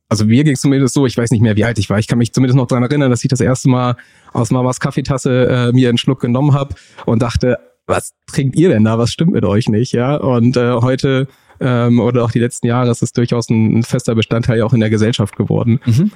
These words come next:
Speaker 1: Ähm, und eine Alternative, um sich's vielleicht vorzustellen, ist ein bisschen,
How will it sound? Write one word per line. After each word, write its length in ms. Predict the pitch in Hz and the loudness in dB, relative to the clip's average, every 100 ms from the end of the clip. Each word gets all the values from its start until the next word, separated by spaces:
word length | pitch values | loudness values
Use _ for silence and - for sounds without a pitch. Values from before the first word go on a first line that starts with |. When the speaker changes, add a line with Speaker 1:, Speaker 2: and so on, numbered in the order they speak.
| _ | _
Speaker 1:
Ähm, 400 | - 113 107 107 | -4 -2 0 0
und 140 | - 113 | 0 0
eine 180 | 117 - | 0 -2
Alternative, 600 | 113 - 117 - 139 143 | -2 0 0 0 0 2
um 100 | 127 | 2
sich's 160 | 131 | 0
vielleicht 240 | - 117 - | -2 -2 -4
vorzustellen, 800 | - 127 147 - - 135 131 131 | -6 -4 -2 -2 -2 0 0 0
ist 120 | - | 0
ein 40 | |
bisschen, 400 | 127 - 123 123 | -2 0 0 0